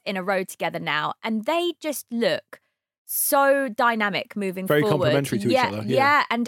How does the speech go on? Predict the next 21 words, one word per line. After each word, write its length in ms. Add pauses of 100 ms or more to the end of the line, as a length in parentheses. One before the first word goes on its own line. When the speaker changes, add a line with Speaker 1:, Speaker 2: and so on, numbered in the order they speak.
Speaker 1:
uh, 140
I 60
think 220
with 120
Kulusevski, 600
the 80
thing 200
that 100
impresses 380
me 80
the 80
most 280
about 300 (160)
watching 460
him 280 (480)
is 140
that 160
even 380
when 380 (200)
Tottenham 320
were 180